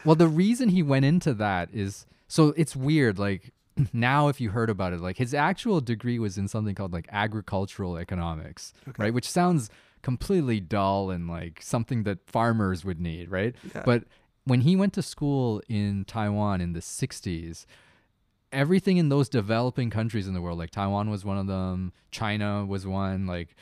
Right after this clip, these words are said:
Speaker 1: they were all about land reform. It was all about, like, how do we make our society grow? How do we make the economy grow?
Speaker 2: Yeah.
Speaker 1: And it was all about, like, how to allocate farmland and distribute land and, like, all this stuff.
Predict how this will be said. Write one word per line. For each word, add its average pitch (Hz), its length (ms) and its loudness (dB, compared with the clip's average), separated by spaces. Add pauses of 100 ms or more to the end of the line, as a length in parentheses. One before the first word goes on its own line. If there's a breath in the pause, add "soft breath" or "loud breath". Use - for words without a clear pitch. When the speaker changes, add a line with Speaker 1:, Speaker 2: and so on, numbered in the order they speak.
(340 soft breath)
Speaker 1:
they 120 80 2
were 123 140 0
all 135 220 2
about 139 200 4
land 107 340 2
reform. 90 540 -4
It 101 60 -4
was 117 140 0
all 160 180 4
about, 151 220 2
like, 107 280 -2 (160 soft breath)
how 127 160 2
do 160 120 4
we 160 140 4
make 120 300 2
our 117 180 0
society 98 800 -4 (400 soft breath)
grow? 107 720 2 (220 soft breath)
How 113 200 0
do 123 60 4
we 127 100 4
make 120 180 2
the 120 60 -4
economy 107 380 0
grow? 95 640 -2
Speaker 2:
Yeah. 123 160 -12
Speaker 1:
And 110 100 0
it 110 40 2
was 110 120 0
all 131 140 2
about, 117 200 0
like, 104 160 -2
how 120 160 0
to 120 160 -2
allocate 104 640 -2
farmland 98 840 -2
and 87 160 -4
distribute 101 560 -6
land 92 480 -2
and, 87 100 -6
like, 90 240 -6
all 104 160 0
this 101 160 -4
stuff. 85 320 -6